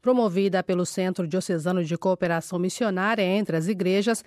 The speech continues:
a vigília será uma introdução do Dia Mundial das Missões, que a Igreja celebrará no próximo domingo, dia vinte e dois. No encontro de quinta-feira próxima, se rezará pelo padre Maurício Palu,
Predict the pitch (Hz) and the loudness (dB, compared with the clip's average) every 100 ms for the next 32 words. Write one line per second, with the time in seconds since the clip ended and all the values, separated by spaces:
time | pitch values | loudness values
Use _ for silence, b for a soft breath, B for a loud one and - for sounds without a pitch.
0 | B B 254 247 214 233 254 - 220 196 | B B -4 0 2 2 0 0 0 2
1 | 214 - 226 220 294 285 254 196 - 247 | 0 0 2 4 2 2 2 0 0 0
2 | 254 202 185 240 254 381 233 196 175 175 | 2 0 2 2 4 4 4 2 2 2
3 | 175 277 - 208 214 - B B - 285 | 2 2 2 2 2 -2 B B 0 0
4 | 175 185 202 - 214 202 185 175 202 190 | 2 2 2 0 0 0 2 2 0 0
5 | 202 220 - 214 185 175 202 294 190 156 | 2 2 2 0 2 2 4 4 2 2
6 | 175 170 254 285 240 165 147 143 - - | 0 2 2 2 0 0 -2 -4 -12 -16
7 | B B B B 240 220 220 220 214 185 | B B B B 2 2 2 2 2 0
8 | 190 208 190 - 202 208 208 233 262 240 | 0 0 0 0 0 0 2 2 2 0
9 | 208 208 165 190 175 165 185 220 190 185 | 0 -2 0 -2 0 -2 -2 -2 -2 -2
10 | - 185 180 196 185 202 185 208 254 - | 0 -2 0 0 2 2 2 0 0 -2
11 | 185 165 180 160 202 | -6 -2 0 0 0